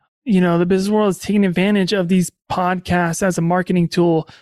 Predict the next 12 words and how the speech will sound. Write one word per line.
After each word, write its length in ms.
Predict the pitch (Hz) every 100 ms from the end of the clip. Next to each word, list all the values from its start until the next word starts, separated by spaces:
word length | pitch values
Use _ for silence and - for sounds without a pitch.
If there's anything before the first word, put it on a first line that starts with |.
| _
Corporate 380 | - 202 196 196
podcasts 600 | - 190 180 - 175 170
that 120 | 185
deliver 300 | 175 190 185
brand 420 | 170 - 190 202 190
messages 560 | 180 - 175 180 170
and 140 | 170 165
generate 320 | 175 175 185
meaningful 500 | 170 180 180 - 180
conversation 640 | - 185 170 185 180 180
with 220 | 175 170 -
customers 640 | 202 180 190 165 160